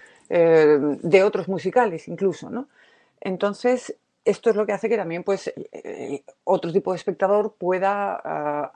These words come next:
sentirse más cerca de ese, de ese producto. Y en, y es en este tipo de números en el que mete una canción,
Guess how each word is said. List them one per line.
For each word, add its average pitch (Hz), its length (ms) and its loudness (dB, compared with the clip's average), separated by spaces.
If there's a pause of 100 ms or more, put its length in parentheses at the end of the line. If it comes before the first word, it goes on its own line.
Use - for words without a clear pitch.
(160)
sentirse - 640 0 (240)
más 165 180 -6
cerca 196 400 2 (260)
de 185 240 8
ese, 175 680 8
de 185 140 4
ese 196 180 6
producto. 143 480 -6 (2000)
Y - 160 -2
en, 330 220 2
y 294 160 2
es 302 160 2
en 285 100 4
este 277 220 -2
tipo 247 340 2
de 226 80 2
números 233 540 2
en 180 100 -8
el 170 140 -8
que 165 400 2
mete 190 260 0
una 202 140 -4
canción, 196 540 -4